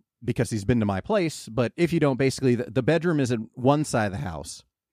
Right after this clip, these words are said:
and then you have to walk through the living room and the dining room to get to the kitchen and the bathroom area. So you're basically walking to the other side of the house, and if the door is closed, which we usually close our bedroom door for whatever reason,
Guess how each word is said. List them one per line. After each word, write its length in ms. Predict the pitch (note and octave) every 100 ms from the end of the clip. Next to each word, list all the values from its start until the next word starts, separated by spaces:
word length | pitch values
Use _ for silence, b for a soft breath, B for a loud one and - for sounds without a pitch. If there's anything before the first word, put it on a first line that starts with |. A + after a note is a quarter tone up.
| _
and 240 | G#2+ G2+
then 380 | G#2 G2+ G2 G2 -
you 120 | G#2+
have 80 | G2+
to 80 |
walk 160 | A2+ G#2
through 220 | - D#3
the 100 | D3
living 260 | C3 B2 A#2+
room 320 | A#2 A2+ G#2+
and 120 | G#2
the 60 | G2+
dining 320 | A2+ A2 G#2+
room 260 | G2+ G2 G2 b b b
to 80 | B2
get 180 | A#2 G#2+
to 160 | A#2+ G#2
the 100 | G#2
kitchen 320 | - - G2+
and 100 | F#2
the 60 |
bathroom 380 | G#2 A#3+ G3+ A2+
area. 420 | F#2+ E2 D2+ D#2+ -
So 440 | - C3+ A#2 A#2 - _ _ _ -
you're 80 | D3
basically 360 | C#3+ A3 -
walking 240 | F#3 E3 D3
to 40 |
the 60 | C3+
other 80 | C3
side 140 | B2
of 40 |
the 80 | A2+
house, 240 | G#2+ G#2+ -
and 80 |
if 80 | A#2+
the 80 | C#3+
door 200 | F3 G#3+
is 80 | G#3
closed, 320 | - A2+ A2
which 120 | B2
we 80 | A#2
usually 240 | A#2+ G#2+ G#2+
close 220 | A2+ G2+
our 80 | F#2+
bedroom 320 | G#2 F#2+ F#2
door 240 | F#2+ F#2
for 240 | F2+ F#2 F2
whatever 400 | D#2+ A2+ A#2 F#2+
reason, 340 | F#2 E2+ F2+